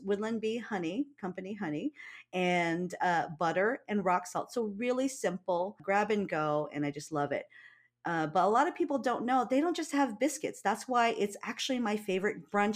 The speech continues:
spot. They have specials like shrimp and blue corn grits from time to time. I never had blue corn grits before, and it was such an amazing experience, so different than any grit I'd ever tasted.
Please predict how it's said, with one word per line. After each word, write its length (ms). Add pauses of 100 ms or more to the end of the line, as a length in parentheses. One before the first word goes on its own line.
(120)
spot. 280 (720)
They 140
have 200
specials 480
like 160
shrimp 340
and 180
blue 180
corn 300
grits 360
from 180
time 220
to 80
time. 340 (140)
I 300
never 500
had 280
blue 140
corn 280
grits 260
before, 440 (340)
and 100
it 80
was 160
such 200
an 80
amazing 460
experience, 600
so 320
different 340
than 120
any 200
grit 260
I'd 220
ever 160
tasted. 600